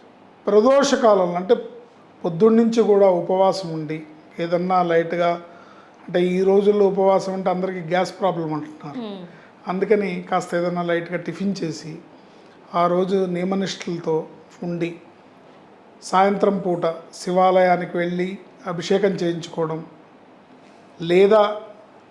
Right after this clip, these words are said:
Speaker 1: మీకు స్తోమత ఉంటే మీ ఇంట్లోనే బ్రాహ్మణ్ణి పిలిచి, ఉమ్, అభిషేకం చేసుకోవడం చాలా ఉత్తమమైంది. అందున మృత్తికాలింగానికి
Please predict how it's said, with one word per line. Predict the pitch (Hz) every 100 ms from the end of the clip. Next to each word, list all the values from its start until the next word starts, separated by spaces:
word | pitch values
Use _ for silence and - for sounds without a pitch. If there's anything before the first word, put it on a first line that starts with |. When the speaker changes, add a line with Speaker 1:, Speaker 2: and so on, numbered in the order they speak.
| - -
Speaker 1:
మీకు | 208 240
స్తోమత | - - 190 214 220
ఉంటే | 196 180 175 175
మీ | 175 185
ఇంట్లోనే | 202 214 214 226 220 220 220 220 - - - - - - - - - - - - 214
బ్రాహ్మణ్ణి | 175 180 190 190 185
పిలిచి, | 160 180 180 180 175 - - - - - - - - - - - - - _ - - - -
ఉమ్, | 208 262 - - - - - - -
అభిషేకం | 170 165 190 185
చేసుకోవడం | 175 165 - 175 165 190 185 -
చాలా | 180 170
ఉత్తమమైంది. | 165 165 170 160 156 180
అందున | 160 175 208 226 214 175 - - - - - - - - - - -
మృత్తికాలింగానికి | 180 202 208 269 285 262 240 220 208 190 180 180 233